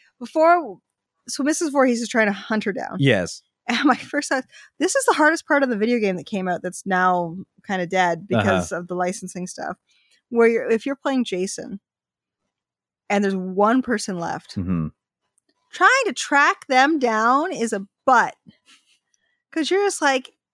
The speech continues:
Speaker 1: "It's a big camp. Where the hell are they?"
Speaker 2: Where are they
Speaker 1: All
Speaker 2: hiding?
Speaker 1: Yeah, where are they hiding? 'Cause they could be hiding anywhere. It's Trixie.
Speaker 2: Speaking of hiding spots,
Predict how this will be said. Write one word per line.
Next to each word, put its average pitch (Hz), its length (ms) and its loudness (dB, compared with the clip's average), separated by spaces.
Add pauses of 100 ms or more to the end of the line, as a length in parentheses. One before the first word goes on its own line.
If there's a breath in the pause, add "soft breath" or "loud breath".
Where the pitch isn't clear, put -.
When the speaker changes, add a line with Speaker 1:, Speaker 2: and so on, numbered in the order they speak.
(300)
Speaker 1:
"It's 381 200 -4
a 339 100 -6
big 440 220 0
camp. 392 480 -2
Where 349 180 -4
the 359 60 -6
hell 285 260 -2
are 311 220 2
they?" 233 140 0
Speaker 2:
Where 113 180 2
are - 20 4
they 120 60 2
Speaker 1:
All 113 80 2
Speaker 2:
hiding? 104 580 -2 (220)
Speaker 1:
Yeah, 359 80 0 (240)
where 403 120 2
are 453 120 2
they - 60 -8
hiding? 427 460 -2
'Cause 320 140 -4
they 415 140 -4
could - 160 -8
be - 60 -8
hiding 285 260 -4
anywhere. 427 460 -6
It's - 180 -10
Trixie. - 680 -12 (840)
Speaker 2:
Speaking 202 280 2
of 131 100 2
hiding 107 300 2
spots, 64 440 -12